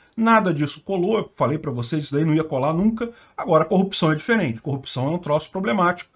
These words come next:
Corrupção é algo que pode tanto afetar a imagem do Bolsonaro, como pode, de fato, levar ele ao impeachment ou a ser, é, é, condenado, é, no S T F, alguma coisa, né? Que eles vão tentar isso, eles vão. Então,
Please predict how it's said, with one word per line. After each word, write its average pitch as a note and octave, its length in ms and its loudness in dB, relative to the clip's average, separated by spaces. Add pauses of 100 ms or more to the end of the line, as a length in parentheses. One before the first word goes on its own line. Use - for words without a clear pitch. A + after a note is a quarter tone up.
(260)
Corrupção F3+ 440 2
é D#3+ 40 6
algo F3+ 180 6
que - 80 -4
pode B2+ 440 2
tanto C#4 280 2
afetar G#3 420 0
a D3 40 4
imagem C3 360 0
do E3 80 -2
Bolsonaro, G#3+ 480 0
como A#3+ 220 -2
pode, G3 300 2
de F#3+ 180 -2
fato, F#3+ 540 -2 (240)
levar E3 340 4
ele F3 260 2
ao D#3 160 2
impeachment F#3 540 -2
ou D3 160 0
a D#3 60 0
ser, D#3 420 -2
é, A#2 640 -4
é, G#2+ 40 -12 (120)
condenado, C#3 640 0 (120)
é, A#2 140 -2
no C3 80 -2
S C3+ 160 -6
T C#3 100 -6
F, E3+ 280 -2 (420)
alguma G3 320 0
coisa, A#2 300 -2
né? C#3 80 -2
Que - 80 -6
eles A3+ 160 0
vão A3 220 6
tentar F#3+ 380 2
isso, G#3 220 -2
eles B3+ 160 -4
vão. D3 280 0 (760)
Então, G3+ 400 0